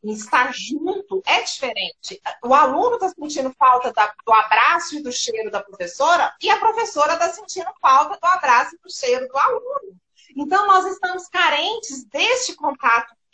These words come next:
físico, né? Então, todos nós, quando não nos alimentamos emocionalmente com abraços, beijos, cumprimentos e esse,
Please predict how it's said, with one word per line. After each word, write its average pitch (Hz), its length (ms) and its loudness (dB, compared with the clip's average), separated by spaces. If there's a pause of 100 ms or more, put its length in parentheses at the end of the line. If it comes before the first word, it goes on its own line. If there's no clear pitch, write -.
físico, 247 460 -12 (720)
né? 240 320 2
Então, 330 320 0
todos 440 360 4
nós, 240 300 4
quando 262 380 -4
não 381 340 0
nos 403 100 -4
alimentamos 240 1160 -2 (180)
emocionalmente 226 1080 -2
com 226 120 -2
abraços, 208 760 2
beijos, 202 500 -4
cumprimentos 208 800 -8
e 220 40 -4
esse, 220 260 -4